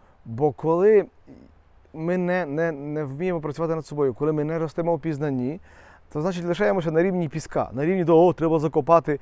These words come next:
І таких фактично не просто якихось чудних по-, постанов, а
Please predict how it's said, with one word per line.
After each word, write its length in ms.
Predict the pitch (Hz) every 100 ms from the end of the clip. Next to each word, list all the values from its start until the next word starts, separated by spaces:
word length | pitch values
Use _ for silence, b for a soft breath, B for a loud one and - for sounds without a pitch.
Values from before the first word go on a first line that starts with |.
| B B
І 80 | 240
таких 340 | 190 214 147 -
фактично 580 | - 165 214 165 170 160 b b -
не 80 | 147
просто 460 | 208 180 165 147
якихось 400 | 143 156 147 131
чудних 380 | - 147 143 151
по-, 200 | - 147
постанов, 540 | 127 143 - 156 123
а 140 | 120